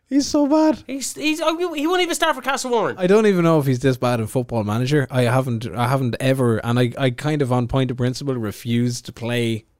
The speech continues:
Speaker 1: Um,
Speaker 2: Fans
Speaker 1: it,
Speaker 2: have
Speaker 1: it
Speaker 2: really
Speaker 1: would just,
Speaker 2: turned
Speaker 1: it would
Speaker 2: against
Speaker 1: just
Speaker 2: him,
Speaker 1: feel
Speaker 2: man.
Speaker 1: really dirty taking over as, as United
Speaker 2: He
Speaker 1: manager
Speaker 2: doesn't
Speaker 1: in
Speaker 2: need,
Speaker 1: F M.
Speaker 2: oh, maybe I should manage Liverpool, you manage United.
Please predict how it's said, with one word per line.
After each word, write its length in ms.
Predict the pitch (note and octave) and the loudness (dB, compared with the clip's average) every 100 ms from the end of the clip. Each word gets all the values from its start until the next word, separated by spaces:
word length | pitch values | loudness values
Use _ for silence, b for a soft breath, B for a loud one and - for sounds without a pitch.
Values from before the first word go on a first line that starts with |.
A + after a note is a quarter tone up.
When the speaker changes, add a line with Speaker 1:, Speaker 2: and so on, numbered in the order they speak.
| - | -8
Speaker 1:
Um, 480 | G#2 G#2 G2+ G2 F#2 | -4 -2 -2 -4 -6
Speaker 2:
Fans 240 | B2 C3+ | -2 0
Speaker 1:
it, 40 | E3 | 0
Speaker 2:
have 40 | |
Speaker 1:
it 40 | |
Speaker 2:
really 80 | C#3+ | 2
Speaker 1:
would 100 | F3 | 2
just, 140 | C3 C#3 | 2 0
Speaker 2:
turned 120 | C#3 | 2
Speaker 1:
it 80 | G3+ | 2
would 80 | F#3 | 2
Speaker 2:
against 220 | - - | 0 -2
Speaker 1:
just 40 | |
Speaker 2:
him, 140 | B2 F#3 | 0 0
Speaker 1:
feel 80 | D3 | 2
Speaker 2:
man. 120 | C#3 | 4
Speaker 1:
really 360 | D3 D#3 C3 | 4 4 0
dirty 460 | G#2 A#2 B2 C3 B2+ | -2 -4 -4 -4 -6
taking 320 | C3 B2+ B2 | -4 -6 -4
over 280 | B2 B2 B2 | -4 -4 -4
as, 180 | A2+ B2+ | -6 -8
as 260 | A#2+ A2+ | -8 -6
United 340 | A2+ A#2 A#2+ A#2+ | -4 -4 -4 -2
Speaker 2:
He 60 | |
Speaker 1:
manager 100 | - F3 | -2 0
Speaker 2:
doesn't 160 | A#2+ | 2
Speaker 1:
in 60 | A2 | 4
Speaker 2:
need, 80 | A#2 | 2
Speaker 1:
F 140 | A#2 | 0
M. 80 | A#2+ | -4
Speaker 2:
oh, 300 | C#3+ E3 - _ _ | -2 -2 -4 _ _
maybe 260 | D3 E3 D#3 | -8 -4 -4
I 80 | |
should 160 | D#3+ D#3 | -4 -4
manage 300 | C#3 C3 A#2+ | -4 -4 -8
Liverpool, 360 | C3+ B2 A#2+ A#2 | -12 -12 -14 -12
you 120 | B2 | -10
manage 300 | A#2+ A2+ - | -10 -10 -12
United. 380 | A2+ A#2+ A#2+ | -10 -10 -12